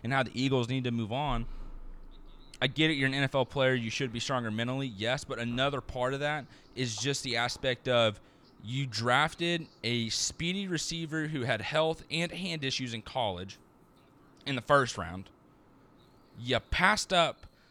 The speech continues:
on Justin Jefferson. Look at what he's doing in Minnesota. C-, could you imagine what he's doing in Philadelphia? I bet Carson Wentz is the happiest guy in the world. Justin Jefferson's on his team.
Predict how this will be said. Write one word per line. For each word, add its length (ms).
on 240
Justin 580
Jefferson. 600
Look 360
at 80
what 140
he's 180
doing 180
in 60
Minnesota. 500
C-, 80
could 180
you 80
imagine 440
what 80
he's 240
doing 480
in 480
Philadelphia? 460
I 20
bet 120
Carson 360
Wentz 180
is 60
the 60
happiest 340
guy 120
in 60
the 60
world. 260
Justin 260
Jefferson's 360
on 100
his 100
team. 280